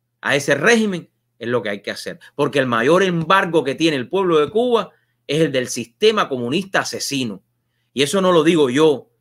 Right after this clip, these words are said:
Eso lo dicen, ahí están las historias, ahí están los números. En Cuba no falta la comida cuando ellos no quieren. Fíjense si es así,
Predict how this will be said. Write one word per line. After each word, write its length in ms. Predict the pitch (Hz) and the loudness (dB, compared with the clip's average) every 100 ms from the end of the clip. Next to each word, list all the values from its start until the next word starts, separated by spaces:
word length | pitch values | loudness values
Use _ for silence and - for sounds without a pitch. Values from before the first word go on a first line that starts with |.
| _ _ _ _ _ _ _ _ _ - | _ _ _ _ _ _ _ _ _ -12
Eso 160 | - 156 | -2 2
lo 100 | 147 | 2
dicen, 500 | 190 170 175 170 _ _ _ _ _ _ _ _ _ _ _ | 2 0 -6 -8 _ _ _ _ _ _ _ _ _ _ _
ahí 260 | 107 117 156 | -6 -2 0
están 540 | 165 - 143 123 123 _ _ _ _ _ _ _ _ _ _ | -2 0 -2 -2 -10 _ _ _ _ _ _ _ _ _ _
las 240 | 113 113 113 | -8 -8 -8
historias, 640 | - _ 170 160 120 104 | -12 _ 2 2 0 -2
ahí 140 | 123 | -2
están 520 | 160 165 - 143 147 - | -2 -2 -2 -2 -4 -10
los 280 | 120 120 123 | -6 -6 -4
números. 440 | 170 190 131 - _ _ _ _ _ _ _ | 0 0 -2 -8 _ _ _ _ _ _ _
En 160 | - 123 | -10 -6
Cuba 280 | 160 185 165 | 0 4 4
no 140 | 165 | 2
falta 460 | 165 175 180 170 156 | 0 0 0 0 0
la 140 | 135 | 0
comida 380 | 135 156 180 151 | -2 0 0 0
cuando 320 | 135 127 123 | -2 -2 0
ellos 220 | 156 160 | 2 2
no 220 | 139 139 143 | 0 -4 0
quieren. 400 | 165 147 113 - _ _ _ _ _ _ _ _ _ _ _ _ _ _ _ _ _ | 0 0 -2 -14 _ _ _ _ _ _ _ _ _ _ _ _ _ _ _ _ _
Fíjense 400 | - 170 196 165 | 0 4 4 4
si 140 | 165 180 | 2 2
es 60 | |
así, 440 | 170 165 185 143 | 2 0 -4 -6